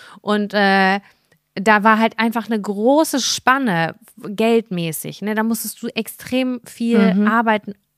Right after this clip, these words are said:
Speaker 1: um überhaupt was zu kriegen. Und ganz abgesehen davon, bei Ernstings Family, das war einfach, da, das war familienfreundliche Kleidung, was soll ich sagen? Da gibt's süße Sachen,
Speaker 2: Ja.
Speaker 1: gab es und dann wurde sexy, dolle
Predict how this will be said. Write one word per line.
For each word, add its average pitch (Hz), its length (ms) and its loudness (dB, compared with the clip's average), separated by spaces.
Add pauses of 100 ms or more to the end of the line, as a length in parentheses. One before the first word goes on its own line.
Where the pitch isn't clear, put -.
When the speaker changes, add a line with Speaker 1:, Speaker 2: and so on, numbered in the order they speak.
(200)
Speaker 1:
um 247 200 -2
überhaupt 220 320 -2
was 247 160 0
zu 233 80 -8
kriegen. 240 320 -4 (360)
Und 208 120 -2
ganz 196 200 -4
abgesehen 196 560 -4
davon, 202 380 0
bei 180 60 -4
Ernstings 196 360 -8
Family, 190 320 -2
das 170 200 -4
war 185 80 -6
einfach, 180 380 -2 (420)
da, 175 160 0
das 190 200 -2
war 185 200 4
familienfreundliche 185 760 -2
Kleidung, 175 380 0
was 165 140 -6
soll 175 100 -6
ich 165 80 -12
sagen? 165 340 -6
Da 160 100 -8
gibt's - 500 -16 (200)
süße 196 640 -4
Sachen, 165 300 -2
Speaker 2:
Ja. 226 340 2 (340)
Speaker 1:
gab 190 220 2
es 208 120 -10
und 196 120 -4
dann 196 220 -4
wurde 180 160 -4
sexy, - 1080 -4 (640)
dolle 190 600 2